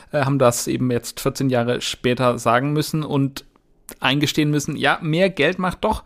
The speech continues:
glücklicher. Und sie haben sogar nachgewiesen, wenn man über die Grenze von hunderttausend Dollar kommt,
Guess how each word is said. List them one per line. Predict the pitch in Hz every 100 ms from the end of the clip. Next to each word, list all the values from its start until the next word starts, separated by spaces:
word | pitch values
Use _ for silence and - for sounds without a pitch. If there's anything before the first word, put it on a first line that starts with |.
| _ -
glücklicher. | 135 143 165 180 180 - - -
Und | 170 151 - -
sie | 139 -
haben | 165
sogar | 151 165 156
nachgewiesen, | 143 139 175 - 135 123 139 160 156 - - -
wenn | 139 147
man | 143 139 135
über | - 180 175
die | 143
Grenze | 117 131 175 160
von | 147 131
hunderttausend | 160 143 127 113 107
Dollar | 120 185 180 -
kommt, | - 113 131 151 -